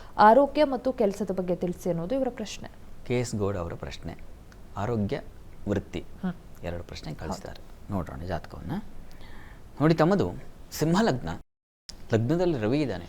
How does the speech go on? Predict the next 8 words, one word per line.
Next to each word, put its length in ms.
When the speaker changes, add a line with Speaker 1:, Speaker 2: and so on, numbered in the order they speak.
Speaker 2:
ತುಂಬ 160
ಒಳ್ಳೆಯದು, 440
ಬಲಿಷ್ಠವಾಗಿದೆ. 800
ಲಗ್ನಾಧಿಪತಿ 800
ಲಗ್ನದಲ್ಲಿದ್ದರೆ 920
ತುಂಬ, 220
ತುಂಬ 240
ಒಳ್ಳೆಯದು. 600